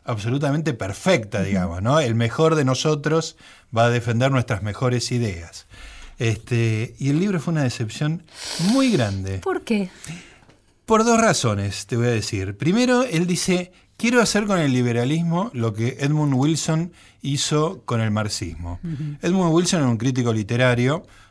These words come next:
Speaker 1: mm, primera mitad del siglo veinte, que escribió un libro extraordinario que se llama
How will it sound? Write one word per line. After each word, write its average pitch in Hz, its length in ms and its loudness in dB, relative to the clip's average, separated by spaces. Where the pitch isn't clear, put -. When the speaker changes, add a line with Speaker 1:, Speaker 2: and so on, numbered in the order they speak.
Speaker 1:
mm, 101 300 -8
primera 107 420 -2
mitad 107 260 0
del 104 140 -2
siglo 98 680 -2
veinte, 123 640 0
que 117 100 -2
escribió 135 360 2
un 147 100 2
libro 143 380 2
extraordinario 127 920 2
que 123 60 0
se 104 80 -2
llama 117 280 2